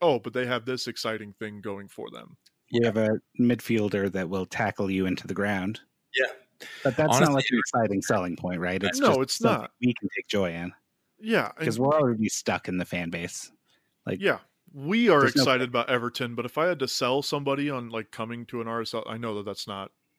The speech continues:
Speaker 1: the situation we're
Speaker 3: Yeah,
Speaker 1: talking
Speaker 3: yeah,
Speaker 1: about,
Speaker 3: yeah, yeah.
Speaker 1: but if I was trying to get somebody to come to an R S L game or go to a, like, a watch party or something, me trying to sell them on Everton Louise to somebody who doesn't know anything about R S L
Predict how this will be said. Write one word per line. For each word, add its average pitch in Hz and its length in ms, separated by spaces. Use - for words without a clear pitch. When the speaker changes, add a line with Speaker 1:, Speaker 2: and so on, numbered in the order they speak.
Speaker 1:
the 123 60
situation 110 420
we're - 60
Speaker 3:
Yeah, 120 80
Speaker 1:
talking - 140
Speaker 3:
yeah, - 60
Speaker 1:
about, - 80
Speaker 3:
yeah, - 300
yeah. - 120
Speaker 1:
but 135 100
if - 60
I 151 40
was 156 120
trying 156 200
to 139 80
get 147 120
somebody 139 220
to 123 80
come 123 220
to 127 80
an 123 60
R 123 100
S 117 120
L 117 140
game 139 320
or 117 120
go 113 260
to 117 140
a, 107 40
like, 110 160
a 107 40
watch 107 300
party 147 240
or 147 100
something, 175 460
me 135 260
trying 156 220
to 139 80
sell 131 220
them 143 160
on 120 240
Everton 127 460
Louise 117 540
to 127 140
somebody 123 420
who 113 260
doesn't 113 300
know 117 140
anything 123 240
about 123 100
R 127 160
S 123 140
L 131 260